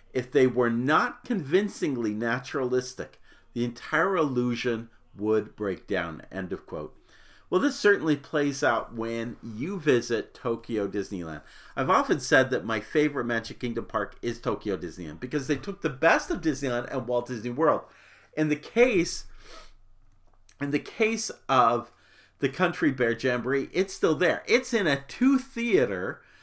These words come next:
location, and they do a, a, uh, holiday show and a summer vacation show. Mind you, that, um, the show is in both J-, English and Japanese. I have a video of it, um, on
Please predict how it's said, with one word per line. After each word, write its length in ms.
location, 1080
and 320
they 140
do 400
a, 360
a, 520
uh, 220
holiday 440
show 380
and 320
a 100
summer 420
vacation 640
show. 240
Mind 480
you, 240
that, 480
um, 380
the 100
show 380
is 300
in 140
both 460
J-, 180
English 420
and 80
Japanese. 540
I 100
have 160
a 160
video 520
of 160
it, 220
um, 560
on 520